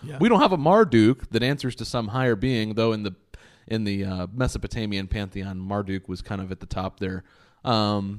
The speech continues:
Speaker 2: but, you know,
Speaker 1: He
Speaker 2: it
Speaker 1: was,
Speaker 2: was like
Speaker 1: he
Speaker 2: this
Speaker 1: was the dude.
Speaker 2: Yeah, he was the guy. He, he killed Tiamat, the celestial.
Speaker 1: Yep.
Speaker 2: I mean, sea monster. Um,
Speaker 1: <laughs>
Speaker 2: if you go, if you watched Eternals, you'd get that.
Speaker 1: <laughs>
Speaker 2: Um, <laughs> but, um,
Speaker 1: What a gr-, yeah, I st-, I liked it. I'm
Speaker 2: it
Speaker 1: gonna
Speaker 2: was
Speaker 1: go,
Speaker 2: really good.
Speaker 1: I'm gonna watch it again.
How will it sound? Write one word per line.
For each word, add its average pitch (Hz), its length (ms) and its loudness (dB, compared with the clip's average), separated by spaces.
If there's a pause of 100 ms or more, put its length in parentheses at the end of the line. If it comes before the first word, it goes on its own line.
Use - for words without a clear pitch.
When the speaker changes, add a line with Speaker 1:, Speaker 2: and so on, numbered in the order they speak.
(100)
Speaker 2:
but, 107 460 2
you 110 140 -4
know, 98 100 -4
Speaker 1:
He 104 60 0
Speaker 2:
it 117 40 0
Speaker 1:
was, 110 60 -6
Speaker 2:
was 107 160 -6
like 104 140 -2
Speaker 1:
he 110 80 -8
Speaker 2:
this - 80 -6
Speaker 1:
was 92 80 -10
the 92 60 -12
dude. 104 400 -6 (100)
Speaker 2:
Yeah, 101 160 -4
he 110 80 -4
was 185 160 -12
the - 80 -10
guy. 110 380 -6 (140)
He, 165 240 -8
he 113 160 -6
killed 95 320 -8
Tiamat, 110 500 -6
the - 60 -14
celestial. 95 680 -4
Speaker 1:
Yep. 92 140 -12
Speaker 2:
I 120 100 2
mean, 117 160 0
sea 131 180 -2
monster. 98 480 -2 (280)
Um, 117 600 0
Speaker 1:
<laughs> - 20 -4
Speaker 2:
if 117 120 -2
you 139 80 0
go, 143 140 0
if 127 140 -8
you 127 100 0
watched 113 260 2
Eternals, 92 460 -2
you'd 92 140 -8
get 92 160 -8
that. 92 220 -6
Speaker 1:
<laughs> 127 340 -6
Speaker 2:
Um, 117 520 6 (1080)
<laughs> - 200 -20
but, 131 380 4
um, 107 380 0
Speaker 1:
What 135 140 -2
a 135 60 -2
gr-, 95 240 -8
yeah, 82 340 -8 (160)
I 95 80 -8
st-, - 260 -8
I 82 80 -8
liked 78 320 -10
it. - 160 -12
I'm 90 60 -10
Speaker 2:
it 90 40 -4
Speaker 1:
gonna 117 100 0
Speaker 2:
was 104 100 -2
Speaker 1:
go, 104 40 -6
Speaker 2:
really 92 160 -4
good. 92 160 -6
Speaker 1:
I'm 104 60 -2
gonna 82 120 -4
watch 78 260 -10
it 80 60 -14
again. 78 300 -8